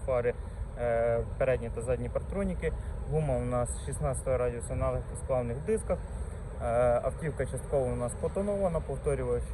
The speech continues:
на дзеркалах. Є також безключовий доступ передніх дверей. Задня оптика в чудовому стані,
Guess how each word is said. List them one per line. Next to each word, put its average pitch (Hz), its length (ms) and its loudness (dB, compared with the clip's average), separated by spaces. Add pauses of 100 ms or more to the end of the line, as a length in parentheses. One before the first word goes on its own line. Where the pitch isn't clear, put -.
(140)
на 127 240 0
дзеркалах. 185 520 2 (1160)
Є 143 100 4
також - 260 -2 (100)
безключовий 135 540 -2
доступ 131 360 -2
передніх 127 440 2
дверей. 185 340 4 (600)
Задня 123 300 2
оптика 127 380 -2
в - 120 -2
чудовому 135 500 2
стані, 202 400 2